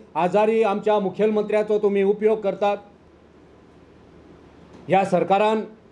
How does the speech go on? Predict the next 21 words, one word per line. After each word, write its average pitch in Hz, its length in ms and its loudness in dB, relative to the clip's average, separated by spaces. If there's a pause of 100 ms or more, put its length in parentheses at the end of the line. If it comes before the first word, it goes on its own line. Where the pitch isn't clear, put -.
(360)
बुरखाचे 180 640 0
कट्टे 214 520 -2
नाक 185 400 -2
बुडोवन 196 380 0
जीव 208 260 0
दिवपाची 185 500 0
गरज 180 300 0
आसा. 156 240 -6 (260)
फटिंगपणांक 240 680 2 (140)
एक 214 180 2
limit 226 360 4
आसता, 185 440 0 (960)
त्या 180 100 2
लिमिटाच्या 214 640 -2
भायर 190 400 -2
वचोन 220 360 0 (580)
ज्या 196 320 0 (280)
तरेन 226 380 2 (280)
ही 208 240 -2
आयपीबी 190 580 0
meeting 196 520 0